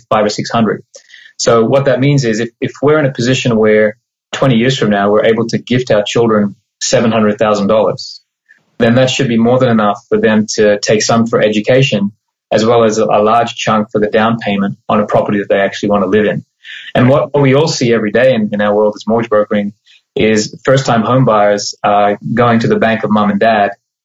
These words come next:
but bank of mom and dad really means that the mom and dad are eating the equity in their own home, you know, getting a line of credit on the, the thing that provides them shelter.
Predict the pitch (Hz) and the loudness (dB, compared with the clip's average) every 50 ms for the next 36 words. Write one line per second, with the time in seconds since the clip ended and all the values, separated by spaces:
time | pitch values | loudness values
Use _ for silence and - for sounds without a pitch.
0 | _ _ - 127 107 104 - 123 120 123 117 107 110 110 107 104 101 107 117 117 | _ _ -2 -2 -2 0 0 0 0 0 0 0 0 0 0 0 0 2 2 2
1 | 113 101 107 113 113 107 107 104 104 104 104 104 104 - 107 - 110 107 120 120 | 2 0 0 0 0 0 0 2 2 2 2 0 0 -2 -2 0 2 2 4 4
2 | 113 104 101 113 110 113 107 107 107 - 117 127 127 123 113 107 104 - - 117 | 2 2 2 2 0 2 0 0 -2 0 0 0 0 2 2 0 0 0 0 0
3 | 131 131 - 123 107 104 104 101 101 101 104 101 101 101 - 117 113 110 104 104 | 0 0 0 0 0 2 2 0 2 2 0 0 0 0 0 0 0 0 0 -2
4 | - - _ _ _ - 110 107 104 120 113 110 107 104 104 104 104 104 101 - | -4 -8 _ _ _ 0 0 2 2 2 2 2 2 2 2 2 0 0 -2 -2
5 | - - 107 113 110 107 - _ _ _ _ _ _ - 113 110 107 107 104 101 | 0 0 2 2 0 -2 -4 _ _ _ _ _ _ -4 -2 0 0 0 2 2
6 | 107 104 104 - _ _ _ _ 117 104 - 127 117 110 104 104 - 113 104 107 | 2 0 0 -2 _ _ _ _ -2 0 2 2 2 2 0 2 0 0 0 2
7 | 107 104 101 - 104 95 98 - - 107 107 107 - - - - | 0 0 -2 -2 -6 -6 -4 -2 0 0 0 0 -2 -6 -8 -8